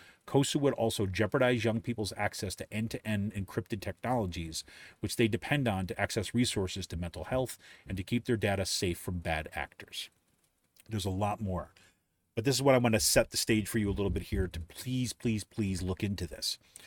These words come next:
And just, I wanna give you a, I mean, a, a, a range. I, I can't read all of them. There's too many names. But for example, this is a letter that was signed on by,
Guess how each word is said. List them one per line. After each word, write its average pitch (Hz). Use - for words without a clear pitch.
And 110
just, 127
I 117
wanna 110
give 110
you 110
a, 107
I 107
mean, 98
a, 101
a, 104
a 101
range. 117
I, -
I 107
can't 135
read 113
all 104
of 104
them. 104
There's 90
too -
many 113
names. 80
But 117
for 127
example, 113
this 107
is 127
a 131
letter 131
that 120
was 101
signed 104
on 98
by, 92